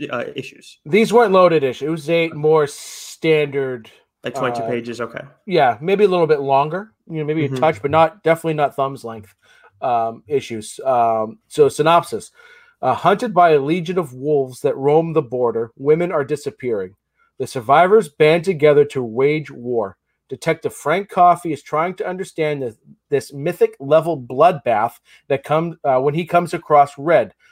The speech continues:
Speaker 2: a little girl with a secret and a sword. Ultra-violent and smart as hell, Coyotes transforms this everyday myth, um, <laughs> I can't fucking read. Transforms the everyday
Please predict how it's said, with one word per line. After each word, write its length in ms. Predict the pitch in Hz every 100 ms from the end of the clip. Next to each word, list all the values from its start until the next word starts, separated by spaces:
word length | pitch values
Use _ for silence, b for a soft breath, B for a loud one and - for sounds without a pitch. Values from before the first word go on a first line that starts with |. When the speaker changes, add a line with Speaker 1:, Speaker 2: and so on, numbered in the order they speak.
| _
Speaker 2:
a 60 | 123
little 360 | 127 160 202
girl 440 | 175 151 156 156 156
with 180 | 143 -
a 60 |
secret 460 | - - 165 170 180
and 120 | 147 135
a 40 |
sword. 480 | - - 110 92 - _ _ _ _ _
Ultra-violent 720 | 120 143 165 139 160 175 180 185
and 140 | 139 113
smart 580 | - - 139 143 156 175
as 140 | 170
hell, 320 | 135 117 117 _ _
Coyotes 420 | - 131 143 156
transforms 640 | 156 147 147 139 147 139 120
this 180 | 113 -
everyday 460 | 147 147 170 160 156
myth, 400 | 139 139 135 - b b b -
um, 640 | 123 120 117 117 113 110 _ _
<laughs> 220 | _ _
I 840 | 160 180 202 165 202 180 - - 117
can't 240 | - 135
fucking 260 | - 120 120
read. 200 | 113 110 B B
Transforms 560 | 180 202 - 196 185
the 120 | 165
everyday 720 | 175 180 202 165 185 180 170